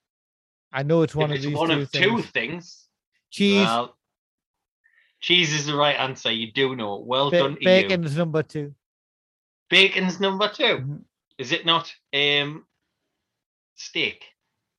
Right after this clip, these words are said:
Speaker 1: No.
Speaker 2: Why
Speaker 1: Bacon.
Speaker 2: bacon?
Speaker 1: I don't, I don't know. You
Speaker 2: Hmm.
Speaker 1: have to ask the criminals, wouldn't you? But I
Speaker 2: <laughs> You have to ask them. I did, huh? Um,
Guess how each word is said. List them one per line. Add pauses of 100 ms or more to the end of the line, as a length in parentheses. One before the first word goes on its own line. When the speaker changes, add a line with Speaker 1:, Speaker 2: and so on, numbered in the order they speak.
(400)
Speaker 1:
No.
Speaker 2:
Why
Speaker 1:
Bacon.
Speaker 2:
bacon? (1160)
Speaker 1:
I (180)
don't,
I
don't
know.
You
Speaker 2:
Hmm.
Speaker 1:
have
to
ask
the
criminals,
wouldn't
you?
But (600)
I
Speaker 2:
<laughs>
You
have
to
ask
them.
I
did,
huh? (420)
Um,